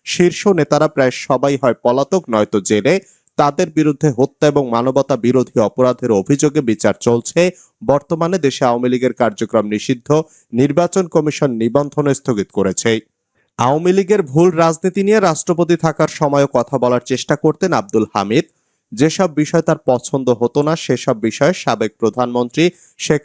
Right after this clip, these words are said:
হাসিনাকেও মাঝে মধ্যে বলতেন। এ বিষয়ে তার শ্যালক নওশাদ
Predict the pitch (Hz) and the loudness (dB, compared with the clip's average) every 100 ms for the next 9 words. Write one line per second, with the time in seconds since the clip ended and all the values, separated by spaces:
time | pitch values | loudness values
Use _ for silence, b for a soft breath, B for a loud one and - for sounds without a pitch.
0 | - 135 - 147 147 190 147 107 101 123 | -4 -4 -2 -4 0 0 2 0 -2 -4
1 | 110 - 95 95 87 110 98 _ _ _ | -6 -4 -2 -2 0 -4 -4 _ _ _
2 | _ - 139 156 - 185 175 170 - 151 | _ -2 0 0 -2 -2 0 -4 0 0
3 | 156 151 120 117 - 135 | 0 -2 -2 -2 -2 -6